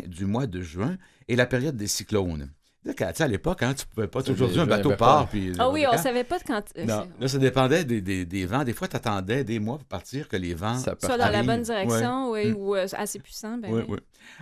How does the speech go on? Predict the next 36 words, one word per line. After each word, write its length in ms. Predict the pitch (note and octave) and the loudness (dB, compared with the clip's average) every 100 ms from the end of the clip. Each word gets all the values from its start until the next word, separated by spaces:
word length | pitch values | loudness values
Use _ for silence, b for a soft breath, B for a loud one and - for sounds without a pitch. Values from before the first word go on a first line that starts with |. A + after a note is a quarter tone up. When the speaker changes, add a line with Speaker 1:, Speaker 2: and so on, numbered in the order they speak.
| - | 2
Speaker 1:
Après 380 | E3+ G#3 A#3 G#3+ | 2 4 2 4
une 120 | C#3 | 0
dizaine 320 | A2+ C#3 G#3+ | 2 2 2
de 80 | D#3+ | 2
semaines 260 | C3 C3 D#3 | 0 0 0
de 80 | A2 | 0
traversée 420 | G#2+ G#2 G#2 C3 | 0 0 0 -2
océanique, 560 | G#2 G#2 G2 C#3 - - | 0 0 2 0 -2 -2
ils 180 | B2 A2+ | 0 2
atteignaient 360 | C3 A#2 A#2 | 2 2 2
les 200 | A#2 E2 | 0 0
îles 120 | F#2+ F#2+ | -4 -4
Canaries, 480 | F#2+ E2+ D#2 A#2+ B B B | -4 -2 -4 -6 B B B
où 80 | C3+ | -2
ils 80 | A2 | 0
faisaient 260 | G2 F#2+ F2+ | -2 0 -2
escale, 440 | - E2 F#2+ A#2+ | -2 -4 -2 -2
puis 160 | - A2+ | -4 -2
gagnaient 300 | G2 F2 A2+ | 0 0 0
les 140 | D#2 | -2
côtes 180 | G2+ G#2 | -6 -8
espagnoles 500 | F2+ - D2 D2+ F#2+ | -8 -10 -8 -6 -6
sous 140 | - | -2
l'escorte 480 | A2 D2 - G#2 - - | -2 0 -2 -4 -6 -8
de 240 | E2 A#2+ - | 0 0 2
l'Armada 440 | G2+ C#3 G#2+ G#2 | 2 4 4 2
de 80 | F#2+ | 0
la 120 | D#2 | -2
mer 320 | D#2 F#2 F2+ | 0 0 0
Océane 580 | D2+ - D#2+ D#2+ A#2 A#2+ B B B - | -2 -6 -6 -2 0 0 B B B -2
en 240 | C#3+ C#3+ | 0 2
une 300 | F#2+ A2+ F#2+ | 2 0 0
dizaine 640 | F#2+ C#3 C3 D#3+ D3+ G#2+ D#2 | -2 0 2 2 0 -2 -2
de 180 | D#2+ D#3 | 0 2
jours. 500 | G#2 F2 B1 B1 A#1 G#1 _ _ _ b b b b b b - | 0 -4 -8 -16 -20 -20 _ _ _ b b b b b b 4
Euh, 440 | F#3+ A3 G#3+ G#3 | 4 4 2 0